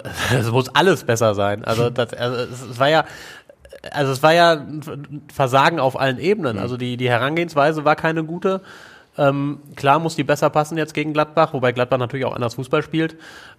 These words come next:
Speaker 1: Ähm, und die Herangehensweise der einzelnen Spieler auf dem Platz war ja auch keine gute. Also da waren ja dann auch unerklärliche technische Mängel dabei. Also Julian Brandt ist ein Pass über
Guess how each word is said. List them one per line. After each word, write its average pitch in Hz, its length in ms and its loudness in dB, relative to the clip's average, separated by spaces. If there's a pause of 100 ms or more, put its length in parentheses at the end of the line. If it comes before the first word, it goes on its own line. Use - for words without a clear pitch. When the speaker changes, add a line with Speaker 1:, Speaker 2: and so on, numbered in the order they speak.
Speaker 1:
Ähm, 127 520 2 (300)
und - 400 -8 (200)
die 120 120 0
Herangehensweise 135 640 4
der 127 140 2
einzelnen 127 320 -2
Spieler 175 340 0
auf 139 100 -2
dem 113 140 -4
Platz - 300 0
war 120 80 4
ja 113 100 2
auch 170 140 0
keine 131 280 0
gute. 107 300 -4
Also 107 160 0
da 113 120 2
waren 127 160 2
ja 127 180 2
dann 123 160 -2
auch 117 200 -6
unerklärliche 131 680 -2
technische 147 420 -4
Mängel 135 300 -2
dabei. 131 500 2
Also 123 160 0
Julian 127 300 2
Brandt 135 240 0
ist 131 140 -8
ein 135 240 -2
Pass 139 260 0
über 127 500 0